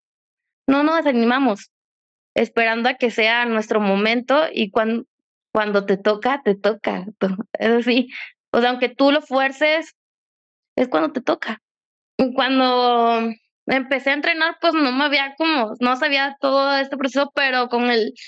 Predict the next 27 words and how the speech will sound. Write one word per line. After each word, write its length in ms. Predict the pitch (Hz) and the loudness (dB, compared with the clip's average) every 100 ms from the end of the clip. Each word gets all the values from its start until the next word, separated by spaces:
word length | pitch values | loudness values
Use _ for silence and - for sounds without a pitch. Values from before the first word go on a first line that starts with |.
| - _ _ _ _ _ _ _ - | -20 _ _ _ _ _ _ _ 0
con 200 | 262 254 | 2 2
el 180 | 226 208 | 0 -2
tiempo 720 | 262 262 254 294 294 294 294 269 277 _ _ _ _ _ _ _ _ - - - | -2 0 -2 2 2 2 0 -4 -12 _ _ _ _ _ _ _ _ -20 -20 -10
fue 240 | - 254 254 | -2 -2 0
como 240 | 302 294 262 233 208 | -2 0 2 0 0
lo 180 | 240 240 | -2 -2
primero, 400 | 240 247 226 208 | 0 0 0 0
¿no? 320 | 208 247 - | 0 -2 -2
Eh, 380 | 240 226 202 - _ _ _ - | 0 0 0 -4 _ _ _ -6
estar 340 | 226 220 240 | -4 -2 -2
en 100 | 269 | -2
concentración, 800 | 277 247 233 208 190 226 214 196 | 0 0 0 0 -2 0 0 0
¿no? 180 | 190 202 - _ _ - | -2 -4 -10 _ _ -12
Estar 220 | - 247 | -4 -2
en 120 | 254 | 0
concentración, 1200 | 247 214 214 202 208 202 277 294 294 294 294 294 - - _ _ - | -2 -2 -2 0 -2 -2 0 2 2 2 -2 -6 -18 -20 _ _ -8
eh, 360 | - 233 226 214 | -2 0 0 0
con 200 | 240 220 | -2 2
los, 320 | 208 202 - | 2 0 -2
con 140 | 240 220 | 0 2
los 100 | 214 | 2
mejores 640 | 196 202 226 240 233 226 - - | 0 0 0 2 0 -4 -10 -2
de, 460 | 208 196 190 175 | 2 4 4 2
de 140 | 180 202 | 2 2
México. 640 | 214 226 262 226 277 311 - - _ _ _ _ _ _ _ _ _ _ | 2 0 -2 0 0 0 -4 -16 _ _ _ _ _ _ _ _ _ _
Eh, 640 | 233 220 214 214 208 196 139 | 0 2 2 2 2 0 -2
después 840 | 202 220 214 - 233 240 240 - | 0 0 0 0 2 2 -2 -6